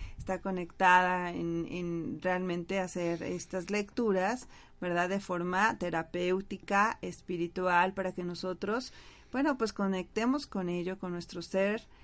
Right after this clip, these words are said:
superior que nos va guiando a través de estas lecturas y nosotros obviamente pongamos, ¿verdad? Esta determinación de trabajar en ello para poder cambiarlo, pero ningún problema va a ser resuelto de la noche a la mañana.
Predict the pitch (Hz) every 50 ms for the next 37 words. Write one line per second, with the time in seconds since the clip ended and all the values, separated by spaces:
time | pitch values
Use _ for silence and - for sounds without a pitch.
0 | - - - - 196 180 - 180 170 175 180 185 185 190 196 - 202 185 180 180
1 | 170 170 175 175 180 180 175 190 180 170 170 185 185 196 202 202 - 185 180 170
2 | 175 175 170 170 180 170 - - 185 180 170 - 196 196 190 - - 208 196 185
3 | 190 202 240 - - - 190 190 190 185 185 196 190 - 220 233 240 214 202 202
4 | 202 196 196 185 190 208 202 202 - 208 208 202 202 208 214 214 208 202 196 202
5 | 196 202 208 220 226 233 247 254 285 - - 185 190 190 185 185 185 185 196 220
6 | 254 - - - - - - - - - 196 196 190 - - 208 202 202 208 202
7 | 196 - 185 180 180 185 180 175 175 175 180 - - 180 175 170 175 185 190 -
8 | - - 180 180 180 185 - - 190 185 180 185 175 170 - - 185 180 185 185
9 | 185 185 180 175 170 170 170 185 180 175 - 185 180 185 185 - 180 180 180 180
10 | 175 170 - - 185 175 175 180 175 175 165 165 170 170 170 165 160 - - -
11 | - - - 214 202 220 220 226 233 240 226 269 285 262 262 285 277 262 254 247
12 | 240 233 233 233 233 214 190 196 - 196 185 190 190 190 - 202 196 180 170 -
13 | 202 208 208 196 185 190 185 180 180 185 - - - - - - - - - -
14 | - - - - - -